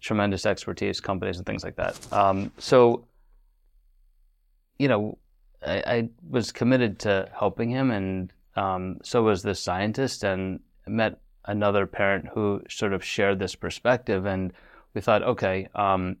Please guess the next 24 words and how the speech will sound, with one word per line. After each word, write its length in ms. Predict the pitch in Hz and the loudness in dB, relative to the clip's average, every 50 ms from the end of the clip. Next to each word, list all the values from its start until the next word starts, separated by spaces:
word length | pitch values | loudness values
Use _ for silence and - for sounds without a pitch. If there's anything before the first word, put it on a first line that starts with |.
| _ _ | _ _
how 160 | - - 117 113 | 0 2 2 2
could 160 | - 120 104 | 2 0 0
we 100 | 107 101 | 0 0
move 220 | 101 101 98 92 | 2 2 2 2
this 200 | 95 92 - - | 0 0 -2 -4
thing 180 | - 92 92 90 | -6 -8 -8 -8
forward?" 460 | - - 92 87 82 85 87 - - - - | -4 -2 -2 -2 -2 -4 -6 -10 -12 -10 -6
At 140 | - 107 - | -6 -6 -2
first, 320 | - - 156 147 - - | 2 4 4 4 4 2
we 180 | 123 120 107 104 - _ - | -2 -2 -2 -2 -6 _ 2
thought 200 | 110 104 101 98 | 2 4 4 2
a 60 | 101 | 0
nonprofit 680 | 101 98 95 95 92 90 - - 101 95 92 - 101 | 0 0 0 0 -2 -2 -2 0 0 0 0 -2 -4
route 280 | 101 98 95 95 95 - _ _ - - | -2 -2 -2 -2 -2 -6 _ _ -14 -8
would 140 | 113 98 98 | -6 -4 -4
make 180 | 98 98 95 | -4 -4 -4
sense 220 | - 156 151 139 - | -2 0 0 0 0
'cause 180 | - 110 92 | -2 -6 -4
we 60 | 107 101 | -2 -2
knew 140 | 95 92 | -2 -2
nothing 460 | 90 92 90 87 - - 98 95 82 - | 0 -2 -2 -4 -4 -6 -6 -6 -6 -6
about 240 | - 90 82 82 - | -4 -4 -4 -4 -4
drug 180 | - 98 101 | -4 -6 -4
development, 580 | - - 151 147 135 127 110 101 95 92 - - | 0 2 4 4 4 4 2 0 0 -2 -6 -10